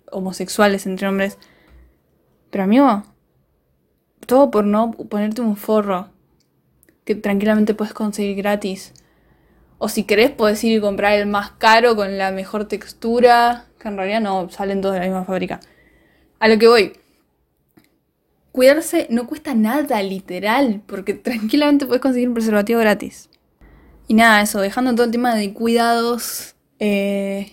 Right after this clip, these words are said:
paso a hablar de hacerse la paja. Masturbarse, tocarse, como le quieran decir. A ver,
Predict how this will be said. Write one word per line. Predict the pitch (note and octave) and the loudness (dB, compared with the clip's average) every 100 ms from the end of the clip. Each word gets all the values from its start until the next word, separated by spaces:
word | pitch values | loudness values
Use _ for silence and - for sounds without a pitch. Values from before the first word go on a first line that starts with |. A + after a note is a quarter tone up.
| _ _ _ _ _ _ _ _ _ _ _ _ _ | _ _ _ _ _ _ _ _ _ _ _ _ _
paso | G#3 G3+ G#3+ | -6 -2 0
a | |
hablar | G3+ G3+ G3 | 2 2 0
de | G3 F#3+ F#3+ - _ _ | -2 -2 -4 -10 _ _
hacerse | G3+ G3+ G3+ G3 - F#3+ - _ | -8 -4 -4 -4 -4 -8 -8 _
la | F#3+ F3+ E3+ D#3+ - _ _ | -4 -4 -4 -8 -12 _ _
paja. | F#3 E3+ E3 - - - - - - - _ _ | 2 2 0 -6 -10 -12 -12 -18 -18 -20 _ _
Masturbarse, | A3+ B3+ - - A3 A3 A3+ - A#3 A3 - _ _ _ _ _ _ _ | -4 -4 -6 -6 -2 0 -2 -4 -6 -6 -12 _ _ _ _ _ _ _
tocarse, | A#3 A3 A3 A3+ A3+ A#3 A3+ A3+ - _ _ _ _ _ _ _ _ _ | 0 4 4 2 -2 0 0 -2 -10 _ _ _ _ _ _ _ _ _
como | G#3+ G#3 | -6 -4
le | G3+ | -2
quieran | G3+ G3+ | 0 -2
decir. | F#3 E3 - - - - - - - - _ _ _ _ | -4 -8 -12 -10 -8 -8 -10 -20 -20 -20 _ _ _ _
A | B3 A#3+ | 6 6
ver, | G#3 - _ | 4 -2 _